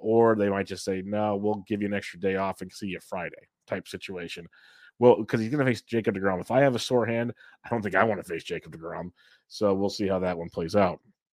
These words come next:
Kenta Maeda was in a dandy. We'll get to the reason why later. His opponent just does it again.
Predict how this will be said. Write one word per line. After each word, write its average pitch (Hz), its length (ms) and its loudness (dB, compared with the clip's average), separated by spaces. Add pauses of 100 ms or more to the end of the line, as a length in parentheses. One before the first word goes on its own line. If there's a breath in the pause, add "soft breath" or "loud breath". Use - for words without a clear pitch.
(720)
Kenta 160 280 2
Maeda 139 440 4 (800)
was 101 160 -4
in 127 100 0
a 127 40 0
dandy. 127 480 0
We'll 107 100 -2
get 131 180 2
to 127 100 -6
the 117 100 0
reason 117 260 2
why 123 200 2
later. 117 340 4
His 95 140 -8
opponent 117 480 0 (800 soft breath)
just - 240 -20
does 90 220 -6
it 101 80 -6
again. 110 420 0